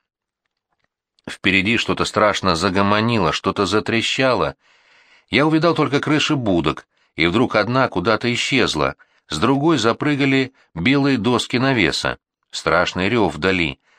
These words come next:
"Дают! Дают! Дают!" И опять повторяется: "Ой, убили! Ой, смерть пришла!" Выбравшись из толпы,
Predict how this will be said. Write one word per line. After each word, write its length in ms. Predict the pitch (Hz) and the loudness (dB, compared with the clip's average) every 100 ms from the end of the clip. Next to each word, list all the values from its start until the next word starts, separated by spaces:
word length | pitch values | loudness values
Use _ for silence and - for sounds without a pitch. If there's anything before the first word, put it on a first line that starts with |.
| _ | _
"Дают! 760 | - 107 156 160 143 101 - - | -2 0 2 0 0 -4 -6 -8
Дают! 760 | - 123 156 165 151 123 - - | -2 0 2 0 -2 -6 -10 -6
Дают!" 720 | - 151 175 170 151 120 - _ _ - - | 0 0 2 0 0 -2 -6 _ _ -20 -10
И 80 | - | -2
опять 320 | 101 135 160 | 0 2 0
повторяется: 800 | 156 123 139 135 104 80 - 85 - | 0 -4 0 2 2 0 -2 -4 -2
"Ой, 320 | 139 139 117 | -2 -2 -2
убили! 500 | 135 123 135 110 107 | -4 -2 0 2 2
Ой, 180 | 117 160 | 2 0
смерть 400 | 151 160 147 104 | 0 0 0 0
пришла!" 520 | - 90 - 80 69 - _ _ _ _ _ - | 0 -2 0 0 0 -4 _ _ _ _ _ -10
Выбравшись 760 | - 87 95 92 82 - 90 | -2 0 0 0 -2 -4 -4
из 140 | 95 - | -4 -2
толпы, 440 | 98 95 120 120 | 0 0 0 -4